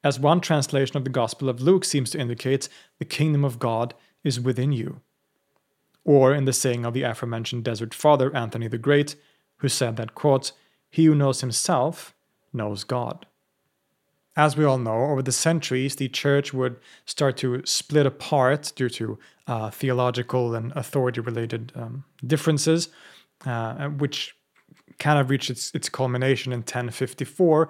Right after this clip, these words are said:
with the so-called Great Schism, uh, right, when Christianity was divided into the Western Catholic Church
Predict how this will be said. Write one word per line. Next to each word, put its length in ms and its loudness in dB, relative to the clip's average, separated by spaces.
with 100 0
the 100 0
so-called 540 -4
Great 220 -2
Schism, 680 -2
uh, 60 -12
right, 260 -6
when 200 -6
Christianity 580 -2
was 440 -4
divided 540 2
into 340 -4
the 260 -8
Western 680 0
Catholic 480 -2
Church 360 0